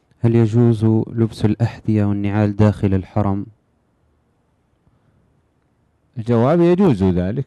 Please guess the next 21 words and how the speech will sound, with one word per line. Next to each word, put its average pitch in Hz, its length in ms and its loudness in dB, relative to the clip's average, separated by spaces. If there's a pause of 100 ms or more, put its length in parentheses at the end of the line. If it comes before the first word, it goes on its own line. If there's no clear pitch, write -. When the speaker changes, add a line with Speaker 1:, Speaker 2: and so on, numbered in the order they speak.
Speaker 2:
نعم. - 260 -14 (1120)
Speaker 1:
أثابكم 107 540 2
الله. 107 220 2
يقول 101 680 0
السائل: 107 680 0
هل 113 180 4
من 117 200 0
أذنب 107 380 2
ذنباً 104 560 2 (640)
ولم 113 580 2
يكن 113 340 2
يعرف 107 400 0
أنه 104 440 0
ذنب، 101 360 0 (140)
هل 117 160 2
يؤاخذ 107 480 0
عليه، 101 340 2
وماذا 104 360 0
عليه 98 280 -2
أن 98 60 -2
يفعل؟ 98 420 -2